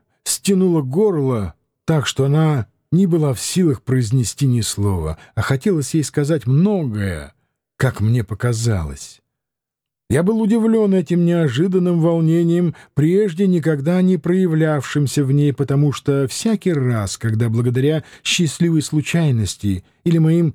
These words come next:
стараниям нам удавалось видеться, мы всегда говорили друг с другом весело и радостно, не примешивая к нашим разговорам слёз, вздохов, ревности, подозрений или опасений. Во всякое время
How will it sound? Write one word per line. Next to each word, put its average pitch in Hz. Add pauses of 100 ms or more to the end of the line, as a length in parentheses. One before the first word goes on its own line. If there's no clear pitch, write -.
(140)
стараниям 156
нам 160
удавалось 156
видеться, 156
мы 131
всегда 147
говорили 165
друг 147
с 107
другом 156 (240)
весело 139
и 127
радостно, 127 (160)
не 190
примешивая 165 (160)
к -
нашим 165
разговорам 170
слёз, 165 (240)
вздохов, 139
ревности, 156
подозрений 131 (440)
или 165
опасений. 71 (420)
Во 92
всякое 113
время 101